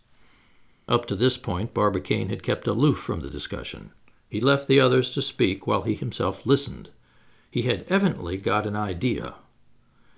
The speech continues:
He now simply said, "Well, my friends, what quantity of powder do you propose?" The three members looked at one another. "Two hundred thousand pounds, at last," said Morgan.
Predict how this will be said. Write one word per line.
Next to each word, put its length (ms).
He 140
now 280
simply 480
said, 440
"Well, 220
my 160
friends, 580
what 220
quantity 540
of 140
powder 340
do 100
you 200
propose?" 720
The 100
three 220
members 420
looked 240
at 100
one 140
another. 380
"Two 180
hundred 300
thousand 420
pounds, 760
at 160
last," 600
said 240
Morgan. 440